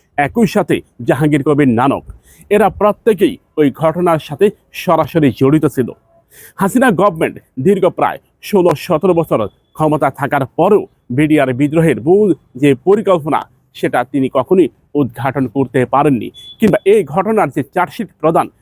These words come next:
তিনি ষোলো বছরও দিতে পারেননি। তার কারণ, সেনাবাহিনীর উল্লেখযোগ্য সংখ্যক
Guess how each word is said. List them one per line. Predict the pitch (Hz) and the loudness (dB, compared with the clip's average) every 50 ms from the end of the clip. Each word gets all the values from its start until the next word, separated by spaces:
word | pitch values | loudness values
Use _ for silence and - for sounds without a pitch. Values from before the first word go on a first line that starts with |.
| _ _ _ | _ _ _
তিনি | - 160 143 | -2 -2 -2
ষোলো | - - - 190 185 180 170 147 | -2 -2 -2 0 2 2 2 2
বছরও | 151 151 - - 175 160 - - _ _ _ _ - 123 | 0 0 0 2 0 0 0 -2 _ _ _ _ -4 0
দিতে | 143 147 - 156 | 0 0 2 0
পারেননি। | 139 - 131 131 143 143 120 101 - - _ _ _ _ - | 0 0 0 0 0 0 -2 -2 -6 -12 _ _ _ _ -6
তার | 143 135 131 | -4 -4 -4
কারণ, | - - 135 143 170 202 226 202 - _ _ _ _ - | -2 -2 -2 0 0 0 0 -2 -4 _ _ _ _ -2
সেনাবাহিনীর | - 214 220 226 226 226 214 247 262 247 277 - - | 2 2 4 4 4 2 4 4 4 4 2 2 0
উল্লেখযোগ্য | 196 214 214 214 269 247 190 170 226 208 165 196 165 | 0 0 0 0 0 0 0 -2 -2 0 0 -2 -2
সংখ্যক | - 202 196 185 - - 196 135 _ | 0 0 0 0 0 -2 -4 -4 _